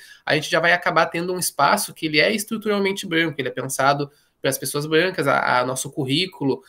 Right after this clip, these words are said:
da, de todos os cursos de graduação, eles acabam contemplando, ah, um, um, aquela estrutura ocidental, né? Acabam sempre tendo aquele eurocentrismo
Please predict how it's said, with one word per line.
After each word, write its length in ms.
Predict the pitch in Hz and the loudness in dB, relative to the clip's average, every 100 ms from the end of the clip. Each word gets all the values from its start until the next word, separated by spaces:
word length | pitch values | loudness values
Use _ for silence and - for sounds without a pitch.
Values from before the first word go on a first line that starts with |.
| _ _ | _ _
da, 400 | - 120 117 117 | -4 0 2 2
de 100 | 117 | 0
todos 260 | - 180 202 | -4 -2 -2
os 120 | 175 | -2
cursos 280 | - 160 156 | -4 -6 -4
de 60 | 147 | 0
graduação, 640 | 147 139 135 - 147 170 - - - | 2 4 2 2 0 -2 -6 -18 -6
eles 220 | 135 139 | -2 0
acabam 340 | 139 143 165 | 4 2 2
contemplando, 880 | - 160 156 143 127 131 196 165 131 _ _ - | -4 -4 -2 -2 0 0 0 0 -4 _ _ 0
ah, 380 | 127 131 135 143 | 2 4 2 2
um, 300 | 139 131 131 - | -2 -4 -6 -8
um, 180 | 135 - | -8 -6
aquela 240 | - 147 | -2 0
estrutura 540 | 151 - 151 - 180 | 0 -2 -4 0 4
ocidental, 800 | 185 185 - 190 202 175 147 156 | 4 4 0 -2 -2 4 6 6
né? 120 | 123 | 2
Acabam 320 | 123 - 131 143 | -4 -4 -4 -4
sempre 260 | - 170 | -6 -6
tendo 200 | 190 170 | -6 -6
aquele 260 | 175 175 156 | -6 -6 -2
eurocentrismo 1080 | 175 226 220 202 185 175 147 185 208 135 | 2 2 2 -2 -6 -4 -4 -2 -2 -4